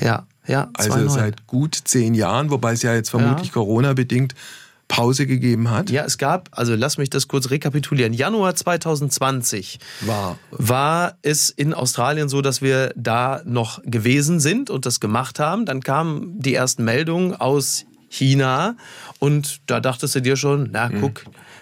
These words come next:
Speaker 1: die Chinesen, ne? Da sind sie wieder."
Speaker 2: <laughs>
Speaker 1: Der Klassiker,
Speaker 2: Ja.
Speaker 1: ja, so. Und dann, der Rest ist bekannt.
Speaker 2: Zweitausendeinundzwanzig logischerweise dann nicht.
Speaker 1: Ja, es
Speaker 2: Und
Speaker 1: gab
Speaker 2: jetzt
Speaker 1: im
Speaker 2: wieder
Speaker 1: Jahr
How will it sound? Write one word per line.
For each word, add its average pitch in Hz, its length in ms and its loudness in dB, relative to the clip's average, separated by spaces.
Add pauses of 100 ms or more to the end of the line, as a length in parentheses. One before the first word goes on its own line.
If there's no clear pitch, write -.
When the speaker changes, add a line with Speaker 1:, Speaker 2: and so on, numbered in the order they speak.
(140)
Speaker 1:
die 139 80 4
Chinesen, 131 640 2 (140)
ne? 143 220 0 (280)
Da 123 160 2
sind 165 280 2
sie 135 180 2
wieder." 120 340 0
Speaker 2:
<laughs> - 60 -10 (300)
Speaker 1:
Der 131 80 0
Klassiker, 127 680 -2
Speaker 2:
Ja. 107 60 -4
Speaker 1:
ja, 143 220 0 (100)
so. 143 320 0 (380)
Und 135 160 0
dann, 143 320 0
der 127 140 0
Rest 135 180 0
ist - 140 -4
bekannt. 143 560 -2
Speaker 2:
Zweitausendeinundzwanzig 139 1200 -2
logischerweise 127 600 2
dann 110 240 2
nicht. 165 240 2
Speaker 1:
Ja, 147 120 0
es 151 100 0
Speaker 2:
Und 143 40 0
Speaker 1:
gab 180 120 0
Speaker 2:
jetzt 170 280 -2
Speaker 1:
im 160 60 -10
Speaker 2:
wieder 165 220 -2
Speaker 1:
Jahr 147 180 2